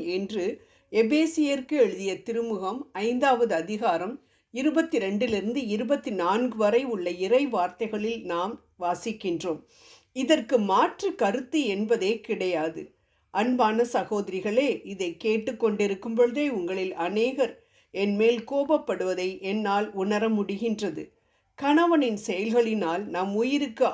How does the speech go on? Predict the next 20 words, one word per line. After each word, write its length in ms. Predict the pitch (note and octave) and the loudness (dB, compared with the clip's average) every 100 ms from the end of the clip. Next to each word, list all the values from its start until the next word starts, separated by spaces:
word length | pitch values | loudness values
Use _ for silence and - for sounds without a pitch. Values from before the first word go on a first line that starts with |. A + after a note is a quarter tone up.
| F#3 | 4
ஆபத்து 480 | A#3 B3+ D4 - A#3+ | 2 2 -2 -4 -4
வரும் 400 | F#3+ G3 B3 C4 | 0 0 0 -4
என்று 380 | F3 F3+ F3 F#3 - | -8 -8 -6 -8 2
தெரிந்தால் 640 | A#3 A#3+ B3+ B3+ G3 F3 | 2 4 2 2 2 0
மட்டும் 500 | E3 G#3 G#3+ C#4 E3 - _ _ _ _ - | -2 -4 -4 -6 -8 -8 _ _ _ _ 0
பரிசுத்த 540 | A#3 A3+ C#4+ G#3+ A3+ E3 | 0 0 -4 0 0 2
ஆவியின் 480 | F#3 G#3 A#3+ A3+ G#3+ | 2 2 2 -2 -2
துணையோடு 720 | - G#3+ A3 A#3+ A3+ A#3+ G3+ F3+ - _ _ _ - | -2 -2 0 4 8 6 4 -4 -8 _ _ _ -12
பிரிய 320 | B3 B3 C4 F#3+ G3 G#3+ | -8 -4 -2 0 -2 -4
முடிவெடுக்க 800 | F#3+ G#3 A3+ A3+ G#3 G#3+ G#3 A#3 | -4 0 2 2 2 0 0 0
வேண்டும். 420 | F#3+ D#3+ E3 D#3+ D#3+ - | 0 -2 -2 -4 -6 -4
அப்படி 440 | F#3 F#3+ A3 F#3 F#3 | -4 -4 -4 -4 -4
இல்லை 360 | G3+ A3+ B3+ B3+ | -2 0 2 2
என்றால் 500 | G3 E3+ F#3 F3 E3+ - _ _ _ | 0 -2 0 -2 -2 -6 _ _ _
நீங்கள் 440 | G3+ A#3+ A#3+ A3 F#3 | -2 0 2 2 2
பொறுத்து 460 | - C#4+ D4+ D#4+ C4+ | -2 0 0 0 -4
தான் 280 | G#3 F#3 G#3 A3 | 0 0 -2 0
போக 340 | A#3+ A#3+ C4 | 4 4 2
வேண்டும் 460 | G3 F#3+ A3+ C4 A#3+ | 0 -2 -2 -2 -2
என்ற 280 | E3+ F#3+ | -4 -4